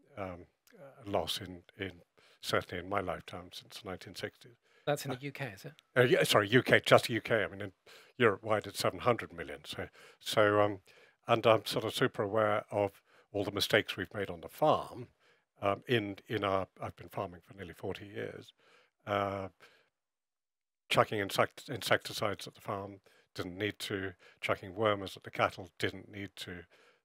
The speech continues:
Speaker 1: Supercharging our meadows with fertilizer, didn't need to. Just, um,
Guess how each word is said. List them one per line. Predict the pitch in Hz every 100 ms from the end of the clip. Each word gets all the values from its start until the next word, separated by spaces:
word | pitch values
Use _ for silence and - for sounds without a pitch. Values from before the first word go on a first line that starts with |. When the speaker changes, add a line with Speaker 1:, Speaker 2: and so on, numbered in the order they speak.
| _
Speaker 1:
Supercharging | - 127 - - 110 98 101 90
our | 98
meadows | 95 113 110 101 92 -
with | 95 _ - _ _
fertilizer, | - 98 - 90 92 98 _
didn't | 117 101 95 104
need | 104 98
to. | - 98 92 - _ - _
Just, | - 117 - - -
um, | 110 101